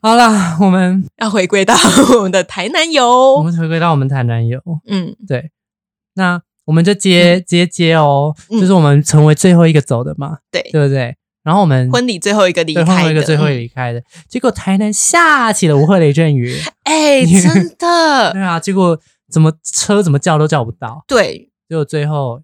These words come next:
Speaker 1: 有啦，最后有叫到啊。
Speaker 2: 但也是等了非常久，而且我们还换了不同的出口，
Speaker 1: 嗯。
Speaker 2: 然后那一天超闷。
Speaker 1: 有等到快一个小时吗？
Speaker 2: 差不多吼，
Speaker 1: 有，
Speaker 2: 其实有，
Speaker 1: 我觉得有。
Speaker 2: 差不多。
Speaker 1: 我，你有看到我也是狂滴汗。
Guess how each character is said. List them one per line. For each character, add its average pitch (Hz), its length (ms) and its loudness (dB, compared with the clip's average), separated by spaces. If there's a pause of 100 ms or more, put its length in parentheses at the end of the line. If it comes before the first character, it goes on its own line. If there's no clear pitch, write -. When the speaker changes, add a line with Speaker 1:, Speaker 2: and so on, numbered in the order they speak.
Speaker 1:
有 151 180 0
啦， 127 120 -2
最 196 140 -4
后 190 100 0
有 139 40 -4
叫 135 180 -6
到 131 220 -10
啊。 110 260 -14
Speaker 2:
但 370 180 -2
也 254 80 0
是 294 200 -4
等 175 240 -8
了 156 100 -6
非 190 180 -4
常 185 260 -6
久， 175 120 -4
而 165 60 0
且 - 80 -6
我 214 60 -2
们 190 120 -4
还 165 80 -2
换 185 220 0
了 160 60 -8
不 180 120 -10
同 190 160 -10
的 104 100 -10
出 156 300 -10
口， - 260 -12
Speaker 1:
嗯。 - 140 -20
Speaker 2:
然 196 100 -2
后 208 60 2
那 233 140 2
一 - 20 -2
天 226 180 -2
超 208 240 -2
闷。 180 320 -4 (220)
Speaker 1:
有 185 100 -2
等 156 220 -2
到 180 120 0
快 190 160 -2
一 180 60 2
个 160 100 0
小 113 200 -2
时 117 260 -4
吗？ 113 180 0
Speaker 2:
差 262 200 0
不 320 120 -2
多 285 160 2
吼， 240 200 0
Speaker 1:
有， - 20 -2
Speaker 2:
其 180 60 4
实 196 80 6
有， 202 100 4
Speaker 1:
我 240 80 2
觉 - 140 -2
得 208 80 2 (100)
有。 143 240 -2
Speaker 2:
差 233 100 -6
不 226 140 -8
多。 190 220 -4
Speaker 1:
我， 196 80 -6
你 202 80 0
有 208 120 2
看 196 120 0
到 185 100 0
我 185 80 -2
也 170 40 0
是 160 80 -6
狂 135 260 -4
滴 139 200 -6
汗。 139 220 -4